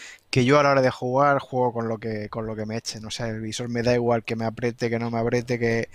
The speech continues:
que roce la cara, que no la roce. No tengo, o sea, me tiro horas y horas y horas y me da exactamente igual. O sea, ahí soy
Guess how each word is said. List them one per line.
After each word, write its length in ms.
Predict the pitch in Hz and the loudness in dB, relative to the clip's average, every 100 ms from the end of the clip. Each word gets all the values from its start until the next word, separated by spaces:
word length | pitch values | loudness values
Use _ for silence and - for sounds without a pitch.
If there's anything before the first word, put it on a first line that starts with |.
| - - | -14 -8
que 140 | - 120 | -2 0
roce 300 | 123 - 127 | 2 0 0
la 120 | 113 | 2
cara, 420 | 127 131 131 127 | 4 6 6 4
que 140 | 120 | 2
no 140 | 120 123 | 0 2
la 140 | 123 | 2
roce. 420 | 120 123 - 135 - - - - | 2 -2 -2 -4 -6 -14 -18 -6
No 140 | 131 | -2
tengo, 160 | 127 123 | -2 0
o 40 | |
sea, 200 | - 139 | 2 2
me 100 | 127 | 2
tiro 300 | 113 120 117 | -2 0 2
horas 400 | 131 135 127 - | 4 2 0 -2
y 80 | 110 | -4
horas 320 | 120 113 - | -4 -4 -6
y 60 | 117 | -8
horas 280 | 123 117 | -6 -6
y 80 | 117 | -8
me 140 | 104 107 | -6 -4
da 80 | |
exactamente 580 | 117 - - 117 113 104 | -4 -6 -12 -12 -12 -12
igual. 200 | 107 107 | -10 -8
O 40 | 110 | -10
sea, 200 | - 117 | -10 -8
ahí 120 | 117 | -8
soy 400 | - 120 113 | -6 -6 -6